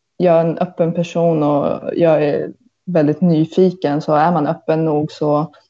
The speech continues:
så, så kommer det gå bra, så kommer man lära sig mycket, och, och det är väl det jag har gjort nu un-, under den här tiden utomlands.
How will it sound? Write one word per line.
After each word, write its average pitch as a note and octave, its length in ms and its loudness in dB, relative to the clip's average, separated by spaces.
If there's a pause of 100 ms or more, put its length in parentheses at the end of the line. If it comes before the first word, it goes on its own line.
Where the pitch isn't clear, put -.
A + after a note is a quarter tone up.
(220)
så, F3 260 0 (160)
så F3 160 -4
kommer E3+ 260 0
det D#3+ 80 2
gå D#3+ 120 2
bra, F#3+ 260 2
så F3+ 160 -12
kommer D#3+ 240 -8
man D#3 200 -4
lära D#3+ 260 0
sig E3+ 220 -4
mycket, E3 420 -2
och, D3+ 420 0 (480)
och F#3+ 120 2
det F3 80 4
är F3+ 220 6
väl F3 160 0
det E3 220 -2
jag D#3+ 120 -2
har F#3 80 -6
gjort A3+ 340 -4
nu D3+ 240 -8
un-, D#3 240 -8
under D#3 260 -4
den D3+ 120 -2
här D3+ 140 -2
tiden D#3 500 -2
utomlands. D#3+ 800 0